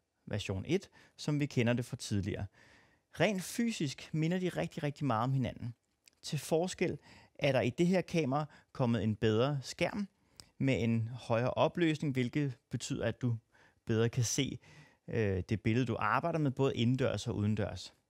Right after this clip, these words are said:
Den har også fået en ramme, en rød ramme. Når du har trykket record start på kameraet, så kan du automatisk se, at du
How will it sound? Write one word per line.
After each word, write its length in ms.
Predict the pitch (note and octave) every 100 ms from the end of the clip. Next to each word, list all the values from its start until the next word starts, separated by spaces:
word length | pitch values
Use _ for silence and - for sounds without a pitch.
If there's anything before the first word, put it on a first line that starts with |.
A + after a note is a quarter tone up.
| _
Den 120 | B2 B2+
har 80 |
også 340 | C#3 C3+ F3 -
fået 360 | D#3 D3+ E3+
en 220 | C3+ C#3+ C3
ramme, 320 | A2 B2+ E3
en 160 | D#3
rød 340 | D3+ G3 - -
ramme. 320 | A2 A2+ D#3 - G3
Når 80 | D3
du 60 | E3+
har 60 |
trykket 320 | F#3 - C3+ A2
record 300 | A2 G#2+ G2+
start 340 | - F#3 F#3+
på 80 | -
kameraet, 460 | - G3 G3 F#3+ F#3 - - -
så 160 | - D#3
kan 60 | D#3
du 60 |
automatisk 720 | B2+ B2+ - D#3+ D#3 D3+ C#3
se, 300 | - F3 E3 C#3 _ _ - _ -
at 240 | B2+ -
du 180 | C3